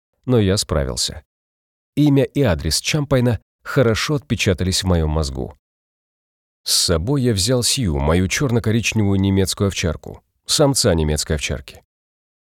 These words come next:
До сих пор жалею, что назвал его Сью по песне Джонни Кэша.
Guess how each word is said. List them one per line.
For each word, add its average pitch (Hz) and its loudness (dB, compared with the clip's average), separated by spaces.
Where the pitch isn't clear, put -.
До 78 0
сих - -2
пор 87 0
жалею, 87 2
что - -4
назвал 80 0
его 80 -2
Сью 71 -2
по 82 0
песне 92 0
Джонни 85 0
Кэша. - -8